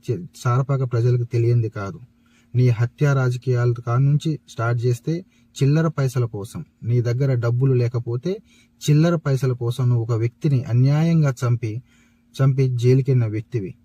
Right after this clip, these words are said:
మర్చిపోయావా? ఈరోజు ఇంకా సారపాక ప్రజలు మర్చిపోలేదు. నిన్ను, నిన్ను కొట్టుకుంటూ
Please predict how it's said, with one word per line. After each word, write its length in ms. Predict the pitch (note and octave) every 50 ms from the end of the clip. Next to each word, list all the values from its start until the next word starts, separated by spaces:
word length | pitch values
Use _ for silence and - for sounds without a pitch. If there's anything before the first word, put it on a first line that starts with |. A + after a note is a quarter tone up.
| _ -
మర్చిపోయావా? 680 | G#2 A2 A2+ - - - C#3+ C#3 C3 B2 A#2+ B2+ C#3+ F3 - _ _ _ _ _ _ _ _ _ _ _ _ -
ఈరోజు 360 | A#2+ B2+ C3+ C#3+ D3+ D#3 D3
ఇంకా 300 | C#3 C#3 D3 D#3 D#3 D#3
సారపాక 540 | C#3+ - A#2 A#2+ B2+ B2+ C3 C3 C3 C3 B2
ప్రజలు 240 | B2 A#2 A#2+ A#2+ A#2
మర్చిపోలేదు. 640 | A2 G#2+ G#2+ - - - - C#3 B2+ A#2 G#2+ G2+
నిన్ను, 500 | G#2 A2 B2+ C#3 D3+ C#3+ C3 B2 A#2+ C3 - _ _ _ _ _ _ _ _ _ -
నిన్ను 300 | B2 C3+ D3 D3 C#3 C3 A#2+ -
కొట్టుకుంటూ 640 | - C3+ B2 - D3+ - E3 D#3+ D#3 - D3 B2